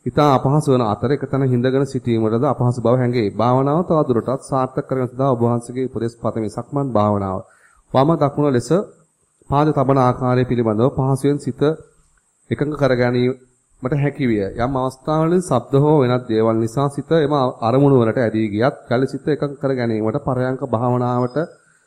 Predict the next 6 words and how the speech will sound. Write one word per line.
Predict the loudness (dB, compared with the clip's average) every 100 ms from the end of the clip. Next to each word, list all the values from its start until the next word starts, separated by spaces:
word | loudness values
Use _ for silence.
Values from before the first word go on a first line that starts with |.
| _
වඩා | 2 2 4
පහසුය. | 2 4 2 2 0
පියවර | 0 2 4 4
තැබීමේදී | 2 2 2 2 2 2 4 2 0 -6 _ _ -2
වම | 0
සහ | 0 0